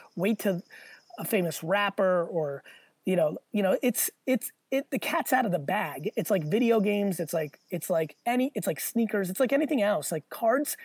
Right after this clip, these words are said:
have been, this is car, you know, people that are, like, in the hobby a long time. There was people in the hobby, you know, somebody said to me, "Gary, I've been in the hobby, you know, for se-, nine years, twelve years, fifteen years." I'm like, "Bro, I get it. I was in the hobby for twelve years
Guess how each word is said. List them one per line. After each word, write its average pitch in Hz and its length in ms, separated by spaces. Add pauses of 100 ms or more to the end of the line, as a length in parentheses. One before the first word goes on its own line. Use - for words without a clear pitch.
have 180 180
been, 247 260
this 254 180
is 311 140 (420)
car, 277 220 (200)
you 233 100
know, 202 160 (340)
people 277 220
that 254 100
are, 220 80
like, 202 220 (560)
in 220 100
the 214 80
hobby 202 300
a 196 80
long 180 200
time. 170 380 (140)
There 233 100
was 269 140
people 277 280
in 254 60
the 247 80
hobby, 226 560
you 233 80
know, 226 180 (220)
somebody 254 280
said 202 200
to 208 60
me, 202 80
"Gary, 208 180
I've 226 60
been 285 100
in 240 80
the - 0
hobby, 202 500 (520)
you 202 80
know, 190 260 (380)
for 196 100
se-, - 420
nine 285 480
years, 233 480
twelve 285 400
years, 226 200
fifteen 269 260
years." 220 140
I'm 214 60
like, 190 220
"Bro, 285 200
I 202 80
get 262 200
it. 226 160
I 214 100
was 254 120
in 294 80
the 240 60
hobby 254 280
for 247 140
twelve 247 380
years 254 260